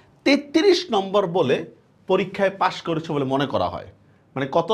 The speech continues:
নম্বর? তেত্রিশ নম্বর। দেখেন, তেত্রিশটা কাকে মডিফাই করতেছে?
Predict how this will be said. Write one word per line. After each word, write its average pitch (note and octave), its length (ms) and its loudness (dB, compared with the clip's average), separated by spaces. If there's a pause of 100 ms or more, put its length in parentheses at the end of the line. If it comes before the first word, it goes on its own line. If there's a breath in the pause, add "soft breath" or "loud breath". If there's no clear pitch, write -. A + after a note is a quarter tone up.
নম্বর? F#3+ 220 2 (160)
তেত্রিশ E3+ 380 -2 (120)
নম্বর। E2+ 240 -8 (140)
দেখেন, B2 200 -6 (400 soft breath)
তেত্রিশটা G3+ 640 -2
কাকে F3+ 280 0
মডিফাই G3 400 -2
করতেছে? F#3 380 -6